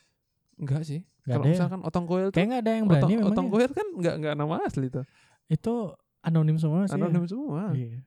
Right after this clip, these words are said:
Speaker 1: Kayak
Speaker 2: Nggak ada.
Speaker 1: Pocong, misalnya Arif Muhammad gitu.
Speaker 2: Mm-mm.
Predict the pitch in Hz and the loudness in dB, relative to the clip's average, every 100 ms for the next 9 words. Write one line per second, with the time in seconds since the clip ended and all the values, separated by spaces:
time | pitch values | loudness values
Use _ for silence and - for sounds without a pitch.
0 | _ - 147 170 139 - 135 143 156 143 | _ -4 -2 0 0 2 2 2 0 -4
1 | 131 135 135 131 135 131 117 127 139 - | -2 -4 -4 -8 -10 -14 -14 -12 -12 -12
2 | - - - 139 131 | -14 -12 -6 -4 -4